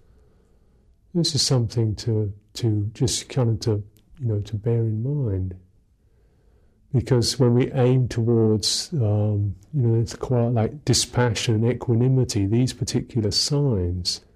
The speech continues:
these particular notions, if you like,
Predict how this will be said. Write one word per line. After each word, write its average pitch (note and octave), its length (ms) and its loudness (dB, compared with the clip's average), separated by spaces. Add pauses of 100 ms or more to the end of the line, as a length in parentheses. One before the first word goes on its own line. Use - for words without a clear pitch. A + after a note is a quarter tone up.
(840)
these A2+ 140 2
particular A2 480 2
notions, G#2+ 640 0
if E2+ 140 -4
you G2 80 -2
like, F#2 460 -4